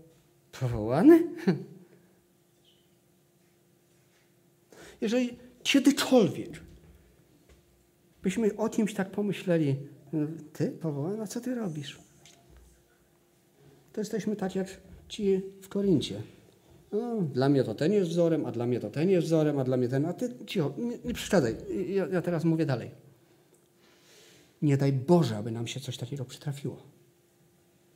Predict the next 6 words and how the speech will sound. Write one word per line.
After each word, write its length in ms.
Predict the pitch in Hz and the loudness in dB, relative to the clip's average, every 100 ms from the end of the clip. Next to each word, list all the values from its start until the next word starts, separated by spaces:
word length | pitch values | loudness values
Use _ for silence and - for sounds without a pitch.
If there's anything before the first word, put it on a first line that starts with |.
| _ _ _ _ _ _ _ _ _ - - - - - - - _ _ - - - - - - _ _ _ - | _ _ _ _ _ _ _ _ _ -18 -16 -16 -20 -20 -20 -20 _ _ -20 -20 -20 -20 -20 -20 _ _ _ -6
Czy 160 | 208 | -2
zawsze 460 | 190 285 294 - 277 | 2 2 2 2 2
ma 140 | 240 | 4
miejsce 480 | 202 202 190 - 202 | 4 4 2 -2 -2
akt 300 | - 160 - | -2 -2 -4
powołania? 640 | - 147 135 120 107 104 | -6 -2 0 0 0 -4